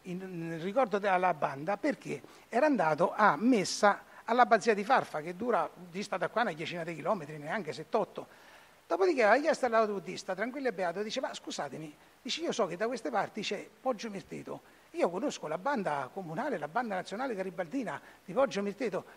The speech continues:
perché non andiamo a vederla?" Ossia, successe un casino, successe perché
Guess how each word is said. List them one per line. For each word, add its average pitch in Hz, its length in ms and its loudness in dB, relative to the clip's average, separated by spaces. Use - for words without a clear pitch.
perché 370 400 4
non 226 160 4
andiamo 208 480 4
a 190 40 2
vederla?" 165 800 -2
Ossia, 196 400 -6
successe - 480 -12
un 170 60 -10
casino, 180 360 -8
successe - 480 -16
perché 170 360 -8